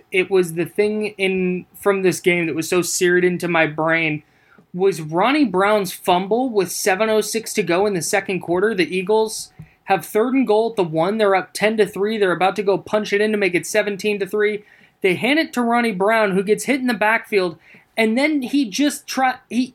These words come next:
he throws it, kind of. He kinda slings it just into the ass of an <laughs> offensive lineman, and the Niners fall on it and, and recover the fumble,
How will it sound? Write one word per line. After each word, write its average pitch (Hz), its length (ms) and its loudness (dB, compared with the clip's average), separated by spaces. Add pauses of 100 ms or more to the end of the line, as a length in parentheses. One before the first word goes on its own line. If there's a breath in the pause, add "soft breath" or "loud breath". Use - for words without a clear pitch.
he 226 360 -2
throws 247 440 0
it, - 280 -2
kind 247 360 0
of. 370 400 -2 (480)
He 233 100 -2
kinda 311 200 2
slings 247 640 0
it 320 240 -2
just 233 260 -2
into 240 400 0
the 196 280 -2
ass 196 280 0
of 220 140 0
an 208 380 0
<laughs> - 80 -16
offensive 233 460 0
lineman, 247 600 0 (480 loud breath)
and 214 200 0
the 214 60 2
Niners 240 360 0
fall 220 300 0
on 262 120 -2
it 277 220 -2 (220)
and, 214 400 0
and 202 520 -2
recover 226 800 0
the 196 140 0
fumble, 269 640 0